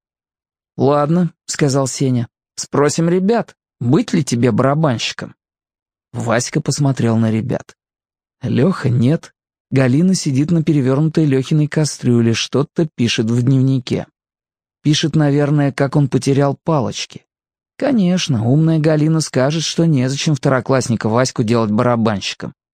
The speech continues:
И Лех скажет, когда придет.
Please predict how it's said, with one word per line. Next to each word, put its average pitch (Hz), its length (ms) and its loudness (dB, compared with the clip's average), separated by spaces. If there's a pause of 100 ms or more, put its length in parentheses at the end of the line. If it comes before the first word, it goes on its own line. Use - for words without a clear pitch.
(480)
И 160 100 4
Лех 165 460 0
скажет, 147 460 -2
когда 131 340 0
придет. 117 500 0